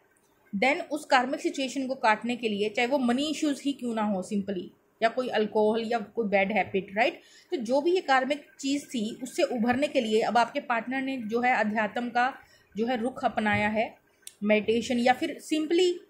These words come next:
आप कहें बिना meditation करते हुए भी अपने अंदर झांकना, सेल्फ, self एनालाइजेशन करना कि हाँ, मुझ में ये कमियां हैं और मुझे ये दूर करनी है। तो यहाँ एक change आ रहा है, एक बदलाव आ रहा है आपके partner की life में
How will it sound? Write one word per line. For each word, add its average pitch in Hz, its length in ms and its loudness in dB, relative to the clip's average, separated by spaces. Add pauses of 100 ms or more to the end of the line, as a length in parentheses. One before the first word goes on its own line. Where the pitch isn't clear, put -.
(220)
आप 262 180 2
कहें 285 340 0
बिना 247 180 0
meditation 254 440 -2
करते 240 240 -2
हुए 247 180 0
भी 254 200 -8
अपने 240 240 -2
अंदर 226 220 2
झांकना, 214 640 -2 (460)
सेल्फ, 247 600 0
self 262 380 2
एनालाइजेशन 233 640 2
करना 214 300 0
कि 247 180 -8
हाँ, 226 180 0
मुझ 220 180 -4
में 226 100 -4
ये 226 160 -2
कमियां 208 400 0
हैं 220 120 -2 (400)
और 214 60 -2
मुझे 220 180 0
ये 226 100 4
दूर 226 220 -2
करनी 220 320 0
है। 226 300 -2 (380)
तो 370 60 4
यहाँ 302 300 2
एक 349 160 0 (100)
change 330 460 0
आ 320 100 6
रहा 302 220 2
है, 311 160 2
एक 294 180 -6
बदलाव 220 500 2
आ 247 120 6
रहा 240 120 4
है 254 100 -2
आपके 247 220 -2
partner 208 400 -4
की 220 180 -6
life 208 300 0
में 254 220 -6